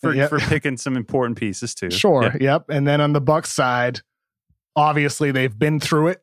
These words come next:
Speaker 2: They've lost before. They've taken their punches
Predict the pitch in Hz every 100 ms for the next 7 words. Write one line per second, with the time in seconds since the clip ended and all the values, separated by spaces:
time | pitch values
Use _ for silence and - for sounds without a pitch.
0 | _ - 131 120 135 151 143 - - 156
1 | 151 170 160 _ 127 - 160 156 156 147
2 | 139 156 165 185 175 -